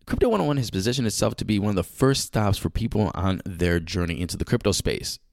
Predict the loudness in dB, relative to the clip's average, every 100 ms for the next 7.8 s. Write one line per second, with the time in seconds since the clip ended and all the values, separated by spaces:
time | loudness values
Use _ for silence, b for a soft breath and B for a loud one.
0 | _ -6 -2 -2 -2 -2 -2 -2 2 4
1 | 4 4 2 2 -2 -8 B B B B
2 | -2 0 0 0 0 0 -2 0 0 2
3 | 0 0 -2 -2 -2 0 0 -2 0 2
4 | 2 2 0 0 0 0 -2 2 2 2
5 | -2 -8 -6 -2 0 0 2 2 2 2
6 | -2 -2 0 0 0 -2 0 2 2 0
7 | 0 0 2 2 2 0 0